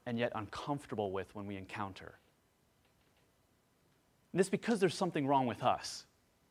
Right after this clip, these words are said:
not with them. Hearing Jonathan talk about being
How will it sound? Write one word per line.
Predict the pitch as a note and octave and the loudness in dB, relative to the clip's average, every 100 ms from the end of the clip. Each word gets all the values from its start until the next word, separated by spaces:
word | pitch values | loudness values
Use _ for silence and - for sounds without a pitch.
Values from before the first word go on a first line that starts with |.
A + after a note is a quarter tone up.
| _ | _
not | C3+ C3+ C3+ | 4 4 6
with | A#2 - - _ _ _ _ _ _ _ A#2+ | 0 -4 -18 _ _ _ _ _ _ _ -4
them. | A2 F2+ D#2+ F2 _ _ _ _ _ _ _ _ - | -2 -2 -10 -20 _ _ _ _ _ _ _ _ 10
Hearing | G#3 G3+ C#3+ | 12 12 12
Jonathan | D#3 E3 D3+ B2+ | 8 8 4 0
talk | D3+ D3 | 4 2
about | C3 B2+ A2+ | 4 0 2
being | C3+ B2 | 2 0